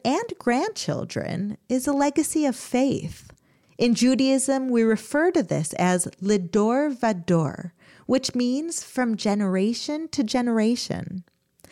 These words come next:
Passing on our faith from one generation to the next has always been a core value in the Jewish tradition, one that has helped preserve the Jewish people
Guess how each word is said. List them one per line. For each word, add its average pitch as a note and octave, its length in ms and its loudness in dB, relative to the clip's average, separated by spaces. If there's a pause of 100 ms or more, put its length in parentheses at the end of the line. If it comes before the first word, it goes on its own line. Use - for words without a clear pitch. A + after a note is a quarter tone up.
(320)
Passing E4 580 0 (260)
on C#4+ 380 2
our D3 160 2
faith - 540 -8
from A#3+ 260 2
one D4 220 4
generation D#4+ 720 2
to D4 140 0
the C#4+ 100 2
next - 560 -4 (300)
has C#4+ 260 2
always G4+ 440 4
been F#4 160 0
a E4+ 40 -2
core C#4+ 380 -2
value A3+ 800 0
in G3+ 140 2
the A3+ 80 0
Jewish A3 380 -2
tradition, - 800 -4 (600)
one B3 400 2
that F4 160 2
has A#3 240 -2
helped - 640 -2
preserve A#3 800 0
the G#3 100 2
Jewish D4+ 560 2
people - 580 0